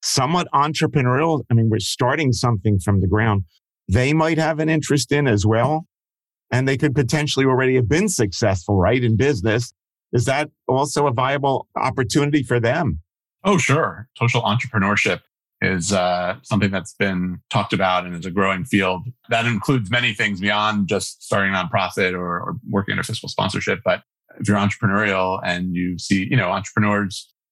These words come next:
Speaker 2: see a need for something that doesn't exist and go and create it, right? And so if that thing is a better pair of socks, that's one thing. But if that thing is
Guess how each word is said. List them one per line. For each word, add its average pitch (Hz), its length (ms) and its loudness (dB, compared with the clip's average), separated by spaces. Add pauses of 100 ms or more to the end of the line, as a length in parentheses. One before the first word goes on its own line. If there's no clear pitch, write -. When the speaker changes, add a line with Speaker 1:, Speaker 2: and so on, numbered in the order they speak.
(200)
Speaker 2:
see 123 200 0
a 113 60 2
need 117 340 0
for 117 120 -2
something 107 380 -2
that 98 120 -4
doesn't 104 200 0
exist 104 540 -2 (180)
and 92 320 -2
go 101 160 0
and 101 120 -2
create 107 260 0
it, 90 220 -6
right? 95 320 -2
And 98 140 -6
so 92 440 -2 (400)
if 110 140 -2
that 104 200 0
thing 107 220 0
is 101 340 0 (200)
a - 80 -2
better 104 200 0
pair 104 160 -2
of 95 80 -2
socks, 110 380 -2
that's 101 200 -2
one 101 180 0
thing. 139 180 0
But 110 140 -2
if 87 80 -4
that 101 180 -2
thing 110 200 -2
is 98 440 -4